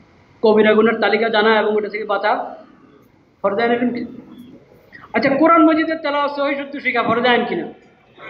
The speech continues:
ফরজান। তেলাওয়াতটা ভালোভাবে শুদ্ধ করে শিখি। বলেন, অনেক চিল্লা হয়ে গেছে কিন্তু তেলাওয়াত এখনো শুদ্ধ হয়নি। এরকম ভাই আছেন কি নাই? মনে কষ্ট নিয়ে নিন।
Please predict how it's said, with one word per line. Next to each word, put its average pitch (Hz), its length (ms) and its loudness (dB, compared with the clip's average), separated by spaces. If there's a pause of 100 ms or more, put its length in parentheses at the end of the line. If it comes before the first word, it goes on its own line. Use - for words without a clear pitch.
(1200)
ফরজান। 170 380 2 (500)
তেলাওয়াতটা 220 460 2
ভালোভাবে 214 420 0
শুদ্ধ - 260 -10
করে 226 180 -4
শিখি। 202 640 -4 (1000)
বলেন, 165 240 0 (1300)
অনেক 359 340 4
চিল্লা 277 260 2
হয়ে 226 220 2
গেছে 208 140 -8
কিন্তু 214 160 -16
তেলাওয়াত 214 340 -4
এখনো 202 220 -6
শুদ্ধ 175 220 -10
হয়নি। 143 240 -6 (440)
এরকম 208 240 0
ভাই 202 140 2
আছেন 233 260 2
কি 220 80 0
নাই? 165 320 -2 (720)
মনে 262 180 2
কষ্ট 240 200 -4
নিয়ে 208 180 -4
নিন। - 220 -10